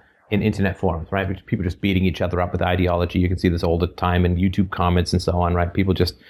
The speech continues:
coming up with, you know, like, there's a couple of things, of course, that are just designed to be annoying. You know, when somebody says, um, "You know this, right? You know it's this way, not that."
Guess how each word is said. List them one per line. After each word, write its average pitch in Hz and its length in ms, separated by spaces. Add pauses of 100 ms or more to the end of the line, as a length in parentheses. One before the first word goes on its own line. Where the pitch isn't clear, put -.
(400)
coming 92 260
up 85 160
with, 90 300
you 90 80
know, 87 280
like, 107 200
there's 120 160
a - 120
couple - 160
of 107 60
things, 98 240
of 92 80
course, 98 220
that 95 120
are 90 60
just 90 180
designed 92 380
to 90 80
be 92 140
annoying. 90 360 (360)
You 104 80
know, 101 100
when 95 140
somebody 98 240
says, 92 320 (400)
um, 98 540
"You 104 180
know 151 180
this, - 460
right? 101 260
You 107 60
know 135 140
it's - 160
this 110 220
way, 87 220
not 92 240
that." 90 360